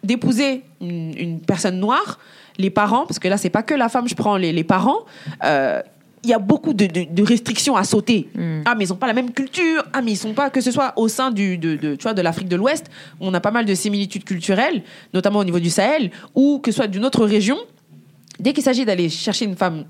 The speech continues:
Speaker 1: noire, tout de suite, c'est un problème. Ah, mais
Speaker 2: Mhm.
Speaker 1: c'est pas la même caste. Ah, mais c'est pas le même si. Ah, c'est pas ça. Et nanana. Mais ces verrous, bizarrement, ils sautent dès qu'il s'agit d'aller épouser une personne du, d'une autre communauté.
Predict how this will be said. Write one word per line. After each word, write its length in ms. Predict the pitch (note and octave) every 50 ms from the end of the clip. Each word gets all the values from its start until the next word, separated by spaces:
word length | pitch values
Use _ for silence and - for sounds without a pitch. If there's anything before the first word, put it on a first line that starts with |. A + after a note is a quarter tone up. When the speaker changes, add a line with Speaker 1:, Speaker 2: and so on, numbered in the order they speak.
| -
Speaker 1:
noire, 500 | D#3 E3+ E3+ F#3 A3 D4 G4+ C#4+ - - _ _ _ _ _ _ _ - - - -
tout 80 | C#4+
de 60 | C#4 D#4+
suite, 100 | E4 -
c'est 60 | A#3+
un 60 | F#3+
problème. 320 | F3+ - F3+ F3 E3+ D#3 - - - -
Ah, 40 | -
mais 60 | E3+
Speaker 2:
Mhm. 60 | F3 F3+
Speaker 1:
c'est 100 | F3+ F3
pas 80 | F3 G#3
la 60 | F#3+
même 180 | G#3 G#3+ G#3+
caste. 340 | G#3+ - A#3+ A3+ A#3 A3 A3+ - -
Ah, 60 | A3
mais 80 | G3+ F#3
c'est 100 | - F3
pas 140 | - A#3 A3+
le 60 | G3
même 180 | G#3 A3+ A3 G#3+
si. 360 | - - A#3+ A#3+ G#3+ G#3+ - -
Ah, 60 | A3+ G#3
c'est 120 | - F3
pas 140 | E3+ - A3 A3
ça. 300 | - - B3 A#3+ A#3 D#3
Et 100 | - G3
nanana. 420 | F#3+ F#3+ F#3+ G3+ G#3+ A3 A3 A#3+ C4 - - - - - - - -
Mais 180 | - A3 B3 A#3+
ces 200 | A#3 - C#4+ C4
verrous, 280 | A3 C4 C4 B3+ E4+ F#4
bizarrement, 360 | A#3 A3+ G#3+ A3+ A3+ A#3+ D4
ils 120 | E4 D4 A3+
sautent 340 | - C#4+ C4+ C4+ - - -
dès 100 | - G#3+
qu'il 120 | A3 - -
s'agit 200 | - G#3 A3 A3+
d'aller 180 | G#3 G3+ G3
épouser 280 | G3+ G3 - G#3 G#3 A#3+
une 100 | A#3+ A3
personne 380 | - G3 F#3+ - A#3+ A3 F#3+ E3+
du, 320 | E3 E3 E3 E3 E3 E3+ F3 F3+
d'une 200 | - - F#3+ F#3+
autre 160 | A3 A#3+ - A3+
communauté. 460 | - A3 G3+ G3 F#3+ F#3+ G#3+ G#3